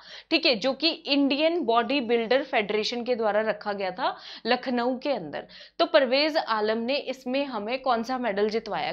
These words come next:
गोल्ड, सिल्वर, ब्रॉन्ज या फिर तीनों ही दिलवा दिए? तीनों तो हो ही नहीं सकता आंसर, इतनी तो कॉमन सेंस है, हमको पता है।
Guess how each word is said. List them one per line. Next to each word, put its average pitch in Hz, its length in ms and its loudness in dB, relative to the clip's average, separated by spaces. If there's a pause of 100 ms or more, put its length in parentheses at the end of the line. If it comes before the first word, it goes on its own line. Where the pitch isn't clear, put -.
गोल्ड, 233 460 4
सिल्वर, 233 560 0
ब्रॉन्ज 202 400 0
या 214 140 0
फिर 226 180 -6
तीनों 254 360 0
ही 285 60 2
दिलवा 254 340 -4
दिए? - 220 -8
तीनों 202 340 -8
तो 240 160 0
हो 226 100 0
ही 208 120 0
नहीं 233 140 -4
सकता 240 300 -8
आंसर, 226 320 -4
इतनी 220 300 -8
तो 247 120 -2
कॉमन 233 340 -6
सेंस 262 140 -2
है, 247 120 -6
हमको 233 220 -8
पता - 280 -10
है। - 60 -12